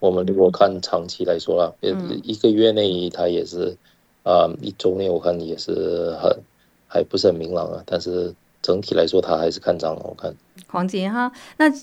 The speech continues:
Speaker 2: 现-，呃，这个微软呢？微软刚才我讲了，它是涨了三点一九percent，今天现在是四百零一块零二分儿。
Speaker 1: 微软的话，微软三百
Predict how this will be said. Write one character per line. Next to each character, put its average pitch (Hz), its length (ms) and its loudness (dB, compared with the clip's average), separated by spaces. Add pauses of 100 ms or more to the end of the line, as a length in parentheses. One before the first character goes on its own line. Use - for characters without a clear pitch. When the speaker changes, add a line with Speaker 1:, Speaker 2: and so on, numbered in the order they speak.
(220)
Speaker 2:
现-， 294 280 -4
呃， 240 240 0
这 247 180 -4
个 226 300 -2 (340)
微 320 140 4
软 240 260 6
呢？ 233 220 -2
微 262 80 4
软 226 180 0
刚 226 140 0
才 226 100 0
我 214 80 0
讲 208 200 -2
了， - 100 -8
它 208 180 -4
是 208 220 -4
涨 196 240 -2
了 160 80 -4
三 208 180 -4
点 202 140 -6
一 190 80 -4
九 190 100 -6
percent， 185 320 -8
今 190 160 -8
天 190 160 -4
现 208 160 -6
在 208 120 -4
是 202 80 -8
四 202 140 -8
百 185 120 -4
零 180 160 -4
一 190 80 -6
块 208 140 -6
零 175 120 -6
二 180 220 -4
分 226 180 -6
儿。 240 200 -2 (600)
Speaker 1:
微 98 320 2
软 92 380 0
的 - 160 -2
话， 92 540 2 (800)
微 107 100 8
软 95 200 8
三 104 300 4
百 90 320 2